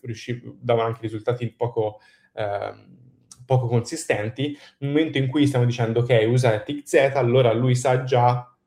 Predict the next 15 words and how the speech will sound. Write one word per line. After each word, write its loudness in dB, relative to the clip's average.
altre 2
cose, -2
ok, 0
per 4
poter 2
effettivamente -2
dare 0
in -2
output -4
un, -2
eh, -8
un, -4
eh, -6
una 4
figura 2